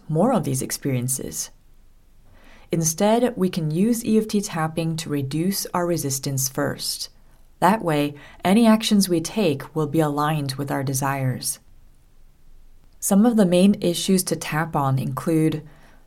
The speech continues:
"I don't deserve to make that kind of money."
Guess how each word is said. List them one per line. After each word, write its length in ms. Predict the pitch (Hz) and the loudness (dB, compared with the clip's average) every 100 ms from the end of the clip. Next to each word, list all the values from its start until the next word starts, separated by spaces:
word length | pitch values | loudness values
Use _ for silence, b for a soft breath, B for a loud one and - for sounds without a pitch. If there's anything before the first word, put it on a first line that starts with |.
| - - | -20 -6
"I 180 | 147 160 | -2 4
don't 240 | 180 180 | 4 2
deserve 320 | 175 165 175 | 0 2 2
to 140 | 175 170 | 2 0
make 200 | 180 - | 0 2
that 200 | 180 - | 0 2
kind 180 | 180 | 0
of 100 | 185 | 0
money." 540 | 180 202 165 131 131 | 2 2 2 -2 -8